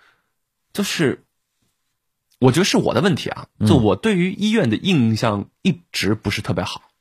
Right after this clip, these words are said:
Speaker 2: 为什么呢？
Speaker 1: 因为，嗯，可能他们每天见生老病死太多了，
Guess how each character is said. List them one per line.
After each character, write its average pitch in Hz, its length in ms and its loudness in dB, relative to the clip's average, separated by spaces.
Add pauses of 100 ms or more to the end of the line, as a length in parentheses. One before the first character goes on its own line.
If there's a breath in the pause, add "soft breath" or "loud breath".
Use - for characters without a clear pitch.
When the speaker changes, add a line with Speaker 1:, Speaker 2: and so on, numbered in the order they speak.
(380)
Speaker 2:
为 92 160 -6
什 85 100 -8
么 80 60 -8
呢？ 80 120 -12 (640 soft breath)
Speaker 1:
因 233 160 2
为， 156 300 2 (760)
嗯， 101 320 -2 (840)
可 120 100 2
能 135 80 4
他 208 80 2
们 208 160 4
每 104 120 2
天 143 180 2
见 139 180 2
生 165 200 0
老 151 120 2
病 131 220 2
死 - 240 -8
太 147 260 -2
多 202 420 2
了， - 180 -6